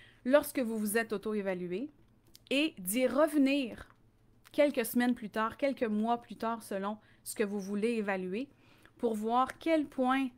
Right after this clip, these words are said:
se sont améliorés. Donc, c'est certain que pour faire une auto-évaluation, pendant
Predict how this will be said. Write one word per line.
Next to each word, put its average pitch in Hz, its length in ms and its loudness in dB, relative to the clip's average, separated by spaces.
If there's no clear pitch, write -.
se - 200 -8
sont 233 320 -4
améliorés. 190 560 -8
Donc, 220 360 2
c'est - 260 4
certain 339 380 2
que 240 260 2
pour 226 160 -4
faire 311 240 4
une 247 120 4
auto-évaluation, 220 1040 0
pendant 285 680 4